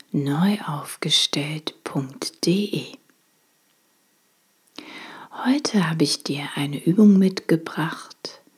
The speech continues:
die drei Minuten Nervennahrung, die dich mental stärken.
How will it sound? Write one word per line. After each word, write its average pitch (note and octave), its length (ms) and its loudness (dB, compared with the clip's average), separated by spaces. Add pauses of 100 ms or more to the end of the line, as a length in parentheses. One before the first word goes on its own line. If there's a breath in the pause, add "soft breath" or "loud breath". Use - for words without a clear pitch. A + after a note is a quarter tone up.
(680 soft breath)
die C3 400 -2
drei D#3+ 420 2
Minuten F3+ 1000 6 (260)
Nervennahrung, D3+ 1500 2 (600 soft breath)
die D3 120 4
dich - 400 -2
mental D#3+ 1080 0 (400)
stärken. - 600 -4